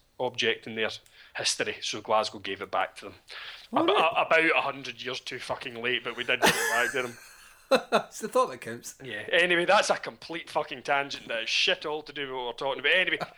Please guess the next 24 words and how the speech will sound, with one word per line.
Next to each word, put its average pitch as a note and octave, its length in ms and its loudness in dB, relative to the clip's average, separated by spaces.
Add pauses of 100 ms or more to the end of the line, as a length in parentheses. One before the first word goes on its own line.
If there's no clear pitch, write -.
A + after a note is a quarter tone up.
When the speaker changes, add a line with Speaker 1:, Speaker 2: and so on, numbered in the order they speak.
(140)
Speaker 1:
<laughs> - 320 -10
Buffalo A3+ 360 4
Bill F3 200 2
Cody E3 360 -10
type D#3 260 -8
idea, C#3 460 -4 (500)
um, C3+ 460 -6
Wild C3+ 320 -4
West B2 260 -2
show, C3 420 -4
and B2+ 260 -2
we B2+ 100 -8
see D#3 200 -6
for C#3+ 120 -14
the A#2+ 60 -14
first - 260 -4
time B2+ 180 -8
Josh B2 280 -2
Hartnett's C3+ 520 -2
character, A#2 480 -4
uh, A2+ 320 -6
this A2+ 220 -8
Ethan A#2 300 -16
Chandler, A2+ 500 -2